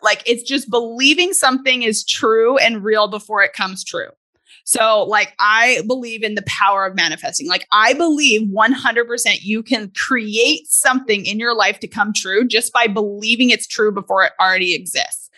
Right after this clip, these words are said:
So I literally, I am challenging you. When is that Albert,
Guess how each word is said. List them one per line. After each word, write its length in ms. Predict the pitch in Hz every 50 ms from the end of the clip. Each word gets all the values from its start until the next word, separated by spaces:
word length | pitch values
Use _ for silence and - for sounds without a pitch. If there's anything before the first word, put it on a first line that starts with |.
| _ - - - - - _ _
So 220 | - 285 262 254 - -
I 240 | 208 220 262 330 349
literally, 720 | 320 302 320 320 320 311 285 247 202 185 190 180 - - -
I 120 | 214 247
am 160 | 294 320 370
challenging 600 | - - - 302 262 262 262 254 240 220 240 220
you. 100 | 196 175
When 180 | 190 220 240 262
is 140 | 302 330 349
that 140 | 349 339 330
Albert, 360 | 226 240 226 226 240 233 -